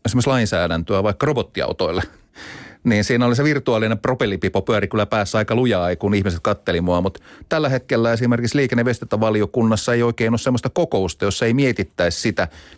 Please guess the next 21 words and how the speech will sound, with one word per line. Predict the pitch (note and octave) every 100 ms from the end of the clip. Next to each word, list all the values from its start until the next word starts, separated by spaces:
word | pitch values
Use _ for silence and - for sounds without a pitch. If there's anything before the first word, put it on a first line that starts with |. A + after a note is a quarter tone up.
| -
millä | C3+ C3
tavalla | A#2 A2+ A2+ G2
me | G2
saadaan | A#2 A2 G2+ G2 F#2+
esimerkiksi | G2+ -
Suomen | C3+ A2 G#2
lainsäädäntö | A#2 A#2 G#2 F#2 F2+ F2
sellaiseksi, | G2 B2 F#2 G2 - _ - _ -
että | A#2
ne |
robottiautot | B2+ B2+ A2+ G2+ G2+ - -
ajaisi | C3 A2 G#2+
täällä | D3+ C#3+ A2
ennen | C3 C#3+ G2+ D#2 -
kuin | G#2+
muualla, | C#3 C3 F2 E2+ E2+
että | -
me | G#2+
saataisiin | A#2+ G2 -
se | G#2+
business. | G2 - - -